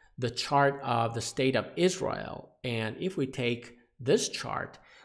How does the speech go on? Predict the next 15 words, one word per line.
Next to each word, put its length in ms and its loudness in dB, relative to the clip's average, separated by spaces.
we 140 2
can 320 -2
see 560 4
that 420 6
there's 280 2
a 40 -2
clear 600 6
rivalry 920 2
between 360 -6
the 80 -2
two. 480 4
And 120 0
this 220 6
is 140 -2
because 840 0